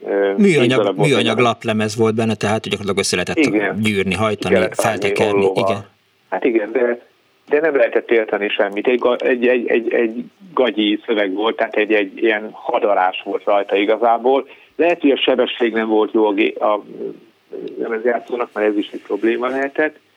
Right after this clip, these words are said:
Speaker 1: de raktak bele ilyen dolgokat, és ez például az oktatási szempontból nagyon jó, mert hogyha például most lehetne az, a képregényt egyébként első osztályos gyerekeknek használni az olvasás, ö, erősebbé tételére, mert, ö,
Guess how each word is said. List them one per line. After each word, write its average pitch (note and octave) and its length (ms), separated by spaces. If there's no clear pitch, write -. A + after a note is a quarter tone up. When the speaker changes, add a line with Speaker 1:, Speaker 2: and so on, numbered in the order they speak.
Speaker 1:
de C3 400
raktak D#3+ 500
bele A2+ 240
ilyen G#2+ 200
dolgokat, B2+ 520
és B2+ 100
ez E3 220
például C3+ 300
az G#2 100
oktatási B2 580
szempontból A#2+ 540
nagyon G2+ 300
jó, F#2 260
mert A2+ 140
hogyha A#2+ 440
például D3 220
most D3 160
lehetne F#3+ 320
az, G#2+ 140
a C3 100
képregényt A#2+ 560
egyébként B2 520
első C3+ 440
osztályos A2 400
gyerekeknek G#2 520
használni B2 840
az G#2+ 100
olvasás, A2 840
ö, G2+ 240
erősebbé G#2 840
tételére, C3 640
mert, B2+ 400
ö, C3 200